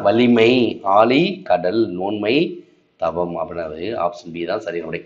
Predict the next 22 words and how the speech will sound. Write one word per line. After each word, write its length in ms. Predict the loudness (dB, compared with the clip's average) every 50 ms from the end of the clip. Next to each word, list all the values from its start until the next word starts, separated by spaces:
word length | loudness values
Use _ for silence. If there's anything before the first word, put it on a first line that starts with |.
| -8 -6
இன்மை 200 | -4 -2 0 0 0
என்ற 120 | -2 -2 -4 -4
சொல்லுக்கு 280 | -4 -4 -4 -6 -6 -4 0
பொருள் 220 | 2 4 6 4 4 2 0 -8 -12 -16 -18 -20 -20 _ _ 2
வறுமை, 380 | 4 4 4 4 4 4 6 6 6 6 4 0 -6 -8 -14 _ _ _ _ _ _ _ 4
திண்மை 280 | 4 6 8 8 8 8 8
அப்படின்னா 280 | 6 6 6 6 6 6 6
வலிமை, 340 | 6 4 4 2 2 2 2 2 0 2 4 8 8
ஆழி 200 | 8 8 8 6 4
என்ற 120 | 4 4 4 2
சொல்லுக்கு 280 | 2 0 -2 -2 -2 -4 -4
பொருள் 180 | -2 -2 -2 0 0
கடல், 260 | 0 2 2 0 0 -2 -6 -10 -16 _ _ _ _ _ _ _ _ 4
நோன்மை, 400 | 6 6 6 6 6 4 4 4 4 2 0 -4 -6
தவம். 300 | -8 -10 -10 -12 -14 -14 -16 _ -20 -20 -20 -20 -20 -20 -20 _ _ _ _ _ _ _ _ _ _ _ _ _ _ _ _ _ _ _ _ _ _ _ _ _ _ _ _ _ _ _ _ _ _ _ _ 2
அடுத்து 320 | 2 2 2 0 -4 -10 -12 -14 -16 _ _ _ _ _ _ _ -20 -20 -20 _ _ _ 10
தெரிதர 440 | 12 12 12 12 10 10 10 10 10 10 10
உணர்ந்த 320 | 10 8 8 6 6 6 6 6 6
என்றால், 360 | 4 6 8 10 10 10 10 6 0 -4
தெரிதர 360 | -2 2 2 4 6 6 6 6 8 6 6 4 2 0 -2 0
உணர்ந்த 400 | 0 2 0 0 0 2 2 4 4 2 0
என்றால் 380 | -2 -4 0 0 2 2 0